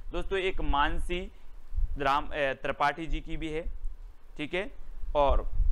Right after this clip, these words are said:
याद रख लेना है। और ये मानसी जो रचना है ये आपकी उदय शंकर भट्ट की भी है। ठीक है, ऐसे आप याद रखेंगे मानसी राका और विसर्जन। मानसी रुको, उदय शंकर का विस-, विसर्जन मत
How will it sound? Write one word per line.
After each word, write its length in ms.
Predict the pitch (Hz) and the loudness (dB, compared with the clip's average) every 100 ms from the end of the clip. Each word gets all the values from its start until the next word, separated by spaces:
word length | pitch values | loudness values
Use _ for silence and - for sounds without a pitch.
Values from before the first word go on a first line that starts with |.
| - - - - - - - - | 2 0 0 0 0 0 0 0
याद 240 | 139 139 135 | 2 2 0
रख 160 | 139 | -4
लेना 220 | 156 175 | -4 -2
है। 160 | 156 113 - - - - - - - - - - - | -2 0 0 0 -2 -2 -2 -2 -4 -4 -4 -6 -2
और 380 | 143 127 113 113 - | 2 2 6 6 6
ये 100 | 135 | 4
मानसी 640 | 127 123 135 143 151 147 160 - | 2 2 2 2 0 -2 -4 -4
जो 140 | - | 0
रचना 340 | 117 110 135 147 | 0 -2 -2 0
है 340 | 135 139 - - - - | 2 2 -2 -4 -4 -2
ये 80 | 131 | 2
आपकी 340 | 117 - 123 | 2 0 -4
उदय 240 | 117 110 113 | -4 -2 0
शंकर 360 | 123 120 120 | 2 2 0
भट्ट 300 | 107 110 - | -2 -2 -2
की 200 | 113 117 | -2 -4
भी 140 | 104 107 | -4 -4
है। 120 | - - - - | -2 0 0 -2
ठीक 180 | 131 | 0
है, 200 | 165 220 - - - | 0 0 -6 -12 -2
ऐसे 280 | 160 185 208 | 0 0 2
आप 180 | 190 175 | 0 2
याद 240 | 165 165 | 2 2
रखेंगे 460 | 156 139 165 156 156 | 0 -4 -4 -4 -4
मानसी 480 | 131 139 147 143 165 | 0 2 0 -2 -2
राका 360 | 135 127 143 147 | 0 0 0 0
और 140 | 127 | 0
विसर्जन। 500 | 117 110 127 117 110 - - - 127 | -4 -4 -2 -2 -2 -4 -6 -2 2
मानसी 680 | 131 156 - - 170 190 196 - - - 127 | 2 4 2 2 -2 -6 -8 -8 -8 -8 -6
रुको, 600 | 127 - 170 135 135 - - - - | -4 -2 -2 -2 -4 -8 -6 -6 -2
उदय 260 | 143 160 | 0 2
शंकर 360 | 165 156 147 147 | 2 0 0 0
का 120 | 143 | 0
विस-, 400 | 127 127 - - | 0 -2 -4 -6
विसर्जन 560 | 123 143 - 160 160 143 | -4 4 4 4 2 2
मत 220 | 127 131 | 0 -2